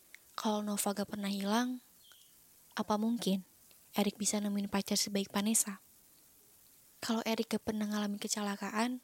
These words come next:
apa kehidupan Erik bakal baik-baik aja ke depannya? Erik gak pernah tahu soal tumor itu. Sampai akhirnya, dokter bilang bahwa kecelakaan itu malah membuat Erik bisa mencegah tumor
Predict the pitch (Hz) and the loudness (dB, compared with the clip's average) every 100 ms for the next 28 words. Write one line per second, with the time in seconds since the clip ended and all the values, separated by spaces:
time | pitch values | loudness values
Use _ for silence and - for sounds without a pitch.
0 | - - - _ - 226 226 226 - 226 | -14 -20 -20 _ 0 2 4 4 4 2
1 | 226 220 - 220 233 220 220 226 - 262 | 2 0 -2 -2 0 0 0 -2 -2 -2
2 | 220 208 208 214 208 202 - - - - | -2 -2 -2 -2 -2 -4 -8 -20 -20 -20
3 | - - - - - - - - - - | -20 -20 -20 -20 -20 -20 -20 -20 -20 -20
4 | - 247 262 277 254 - 214 214 - 226 | -6 0 0 2 0 2 -2 -2 0 0
5 | 247 233 214 208 214 208 208 233 - 208 | 2 2 2 -2 -2 -2 -2 -4 -2 -4
6 | 208 - - - - - - - - 208 | -4 -10 -20 -20 -20 -20 -20 -14 -6 -6
7 | 214 202 190 202 196 214 240 240 - - | -4 -4 -2 -2 2 2 2 0 -10 -18
8 | - - - 220 - 269 220 196 190 220 | -18 -12 -2 -2 2 2 4 4 4 4
9 | 214 208 220 - 208 208 202 202 208 - | 4 2 2 0 0 0 -2 -2 -4 0
10 | 233 226 214 214 202 202 - 202 214 240 | 2 4 2 2 0 0 0 0 2 0
11 | 220 214 214 208 208 208 - 208 208 | 0 0 0 -2 0 -2 -2 -2 -2